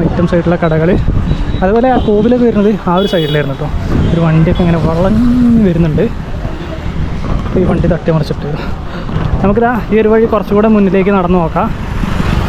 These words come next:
ഈ ഒരു ഭാഗത്തൊക്കെ ഞാൻ പണ്ട് വന്നിട്ടുള്ളായിരുന്നു കേട്ടോ, കുറേ മുമ്പ്. അന്ന് ഇതിനുള്ളിലേക്കൊന്നും കയറിയിട്ടില്ലായിരുന്നു. ഇപ്പം എന്തായാലും നമുക്ക് ഇഷ്ടംപോലെ ടൈം ഉണ്ട്. കുറച്ചിങ്ങനെ നടന്നു നോക്കാം കേട്ടോ നമുക്ക്. ഇതാ പാൽപാത്രമൊക്കെ തൂക്കാനിട്ടേക്കുന്നത്, ഛെ,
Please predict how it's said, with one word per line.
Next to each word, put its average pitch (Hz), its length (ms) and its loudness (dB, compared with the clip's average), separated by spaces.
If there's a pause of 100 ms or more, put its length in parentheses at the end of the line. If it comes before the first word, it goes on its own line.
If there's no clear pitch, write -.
(360)
ഈ 220 80 2
ഒരു 226 120 0
ഭാഗത്തൊക്കെ 220 480 0
ഞാൻ 233 160 0
പണ്ട് 208 360 4
വന്നിട്ടുള്ളായിരുന്നു 180 560 0
കേട്ടോ, 170 160 -2
കുറേ 175 140 2 (320)
മുമ്പ്. 190 240 2 (1500)
അന്ന് 269 140 0
ഇതിനുള്ളിലേക്കൊന്നും 302 640 2
കയറിയിട്ടില്ലായിരുന്നു. 262 580 0 (240)
ഇപ്പം - 140 -2
എന്തായാലും 262 260 0
നമുക്ക് 269 240 0
ഇഷ്ടംപോലെ 269 480 2
ടൈം 247 220 0
ഉണ്ട്. 233 140 2 (960)
കുറച്ചിങ്ങനെ 285 380 2 (100)
നടന്നു 254 300 2
നോക്കാം 220 160 0
കേട്ടോ 196 180 -2
നമുക്ക്. 196 220 2 (380)
ഇതാ 214 160 -4 (320)
പാൽപാത്രമൊക്കെ 220 720 0
തൂക്കാനിട്ടേക്കുന്നത്, 185 580 0 (240)
ഛെ, 180 80 -2